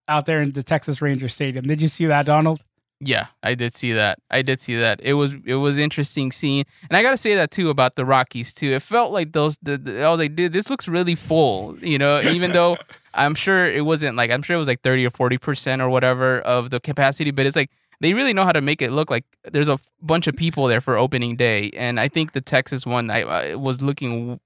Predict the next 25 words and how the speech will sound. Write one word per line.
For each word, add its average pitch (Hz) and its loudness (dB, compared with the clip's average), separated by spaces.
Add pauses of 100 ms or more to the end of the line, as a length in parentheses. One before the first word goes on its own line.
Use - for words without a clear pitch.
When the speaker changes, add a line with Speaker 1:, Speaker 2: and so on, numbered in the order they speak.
(100)
Speaker 2:
obviously 135 -2
it's - -6
a 127 0
hundred 131 2
percent 127 -2
open, 117 -2
I 113 -2
believe, 127 -6
from - -10
what - -6
I 117 -6
heard. 127 -4
Speaker 1:
Right, 131 0 (140)
yeah. 117 4
Speaker 2:
Um, 113 -2
last 123 2
time. 127 0
Speaker 1:
Full 175 2
capacity. 127 -2
Speaker 2:
Yeah, 135 4
so 135 2
it's 135 0
just 147 -4
kinda, 135 2
like, 110 0